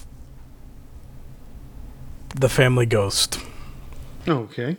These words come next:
Speaker 2: All right, The Family Ghost is what you're dropping.
Speaker 1: Awesome song, one of, you know, my favorites off the album, but I do like the other two that I picked better.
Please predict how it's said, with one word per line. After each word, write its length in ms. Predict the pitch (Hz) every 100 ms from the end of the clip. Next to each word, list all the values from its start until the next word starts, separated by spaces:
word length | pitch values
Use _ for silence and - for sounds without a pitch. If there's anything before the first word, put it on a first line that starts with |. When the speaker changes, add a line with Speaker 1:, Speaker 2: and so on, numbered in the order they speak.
| - _ _ _ _ _ _ _ _ _ _ _ _ _ _ _ _ _ _ - - - - - _
Speaker 2:
All 80 | 135
right, 280 | 139 - -
The 80 | 120
Family 360 | - 143 165
Ghost 840 | 143 156 175 - - - - - - 214
is 300 | 127 117 110
what 160 | 120
you're 140 | 117 120
dropping. 560 | 117 123 117 143 165 - - _ -
Speaker 1:
Awesome 340 | 156 - 165
song, 600 | - 143 143 143 139 120 -
one 160 | 147 143
of, 160 | 131 117 - - -
you 140 | 156 147
know, 140 | 127
my 160 | 127 127
favorites 360 | 131 139 131 -
off 180 | 127 -
the 120 | 123
album, 480 | 127 127 131 127 120 - - - - - -
but 220 | 131 131
I 100 | 127
do 260 | 107 156
like 300 | 160 165 156 -
the 120 | 156
other 160 | 156 151
two 240 | - 170
that 160 | 160 151
I 100 | 143
picked 380 | - 151 - 127
better. 360 | 160 220 214